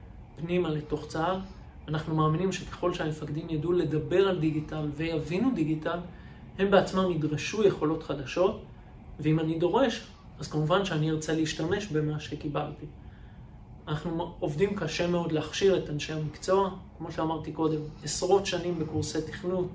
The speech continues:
ממש רק ההתחלה במידע. צריך לתעל לאזורים האלה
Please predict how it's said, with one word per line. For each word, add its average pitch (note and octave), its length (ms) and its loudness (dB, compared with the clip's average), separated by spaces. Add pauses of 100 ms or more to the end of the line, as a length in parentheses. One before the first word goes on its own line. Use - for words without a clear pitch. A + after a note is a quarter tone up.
(140)
ממש F3+ 500 0
רק E3 220 -6
ההתחלה D3+ 440 -2
במידע. D3 480 -4 (800)
צריך - 220 -4
לתעל F3 720 4 (220)
לאזורים D#3+ 640 4
האלה D3+ 260 0